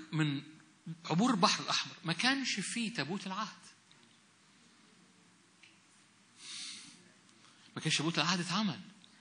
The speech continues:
ففي الح-، في الخروج نمرة اتنين،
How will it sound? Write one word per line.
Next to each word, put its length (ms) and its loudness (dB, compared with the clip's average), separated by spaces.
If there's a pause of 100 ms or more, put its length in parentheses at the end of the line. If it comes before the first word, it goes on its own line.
(680)
ففي 240 0
الح-، 260 0
في 120 2
الخروج 600 6 (240)
نمرة 280 4
اتنين، 520 2